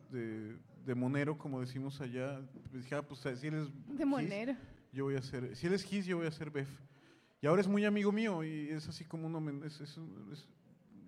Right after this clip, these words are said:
Speaker 1: un homenaje a, a mi admiradísimo Gis.
Speaker 2: Bacán. Oye, BEF, yo quería preguntarte por la temática de tus novelas, un poco,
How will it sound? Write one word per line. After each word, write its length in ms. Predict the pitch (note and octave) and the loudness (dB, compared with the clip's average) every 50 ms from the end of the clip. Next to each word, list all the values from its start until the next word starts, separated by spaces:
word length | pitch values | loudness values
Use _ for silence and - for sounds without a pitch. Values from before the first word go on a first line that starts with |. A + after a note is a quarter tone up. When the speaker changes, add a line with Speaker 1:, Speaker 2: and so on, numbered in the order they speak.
| - - - | -20 -18 -16
Speaker 1:
un 140 | G2 F3 E3+ | -14 -10 -8
homenaje 640 | E3 D#3+ D#3 D3 D3+ D#3 D3+ D3+ D3+ D3+ C3+ B2+ C3 | -4 -4 -2 -2 -2 -2 -4 -4 -4 -4 -4 -4 -4
a, 200 | B2 A#2 A#2 A#2+ B2 - - - - | -4 -6 -10 -12 -16 -18 -20 -12 -8
a 60 | C3+ B2+ | -4 -2
mi 100 | B2+ C3 | 0 0
admiradísimo 640 | C3+ C#3 C#3+ C#3+ C#3+ C#3 C#3 C#3 C#3 C3+ D#3+ D3 B2+ | 0 0 0 2 2 0 0 -2 -4 -6 -6 -6 -6
Gis. 400 | - - C#3 C3+ - - - - - - - - - - - - - _ _ _ _ _ _ _ _ _ _ - | -6 -8 -10 -12 -12 -14 -18 -20 -20 -20 -20 -20 -20 -20 -20 -20 -20 _ _ _ _ _ _ _ _ _ _ -14
Speaker 2:
Bacán. 360 | A3+ G#3 G3 - F#3 F3+ F#3 - - - _ | -14 -14 -12 -10 -10 -10 -10 -12 -18 -8 _
Oye, 240 | - B3 C4+ D4 D4+ | 0 0 2 2 2
BEF, 180 | C#4+ D#4+ D#4+ E4+ | 2 2 2 2
yo 100 | E4 C#4+ | 0 0
quería 240 | E4 D#4 D#4 D#4+ | 0 0 0 0
preguntarte 520 | D#4+ E4+ E4 D#4+ D4+ B3 D#4+ D#4+ D#4+ F4+ E4 | 0 0 0 0 2 2 0 0 0 -2 -2
por 100 | D#4+ D4+ | -2 -2
la 140 | D4+ D4 C#4 | -4 -4 -4
temática 300 | C#4 C4+ C#4 C4+ D4+ F4 | -4 -6 -6 -6 -6 -6
de 80 | E4+ D4 | -6 -6
tus 200 | D#4+ D#4+ D#4+ C#4 | -4 -4 -2 -2
novelas, 460 | D4 B3 A3 A#3 A#3 C#4+ E4 F4 F#4+ F#4+ F4 C#4+ | -2 -2 -2 -4 -4 -4 -4 -6 -6 -8 -10 -12
un 80 | C#4 | -6
poco, 440 | - D#4 D4+ C#4 E4 F4 G4 G4 | -4 -4 -4 -2 -4 -4 -4 -6